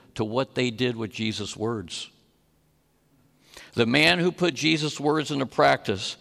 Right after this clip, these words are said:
his home was still standing after the storm. The other man who had Jesus' words go in one ear and out the other,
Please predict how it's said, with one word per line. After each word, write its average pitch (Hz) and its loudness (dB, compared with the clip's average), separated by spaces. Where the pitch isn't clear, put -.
his 131 2
home 143 0
was 120 -2
still 131 -2
standing 120 0
after 104 -2
the 107 -4
storm. 87 -4
The 120 4
other 175 6
man 151 4
who 147 2
had 127 2
Jesus' 147 -2
words 143 0
go 143 0
in 131 0
one 147 0
ear 151 4
and 139 2
out 147 2
the 110 2
other, 156 2